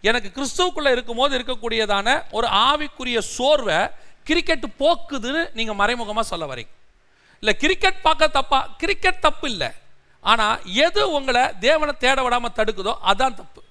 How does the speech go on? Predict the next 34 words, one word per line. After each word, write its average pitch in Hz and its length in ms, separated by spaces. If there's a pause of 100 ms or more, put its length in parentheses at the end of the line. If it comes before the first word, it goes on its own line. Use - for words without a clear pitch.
(280)
மூணு 320 340
மணி 302 180
நேரம் 320 220
ஐ 285 160
பி 285 120
எல்ல 240 200
உட்காருங்க, 190 460 (220)
அதே 302 360
மூணு 311 220
மணி 262 140
நேரம் 254 240
உங்களால 233 380 (260)
பிரேயர்ல 233 300
உட்கார 196 280
முடியுதா? 147 440 (760)
மூணு 370 280
மணி 320 220
நேரம் 339 180
உட்கார்ந்து 285 280
கிரிக்கெட் - 300
பார்க்க 240 220
முடியுது, 190 340 (140)
மூணு 320 300
மணி 294 160
நேரம் 269 360 (220)
ஜெபம் 330 240
பண்ண 277 160
முடியுதா, 185 380 (340)
பைபிள் 339 280
வாசிக்க 226 360
முடியுதா? 147 380 (800)
ஏன் 320 160
அப்ப 349 240
இதுல 349 400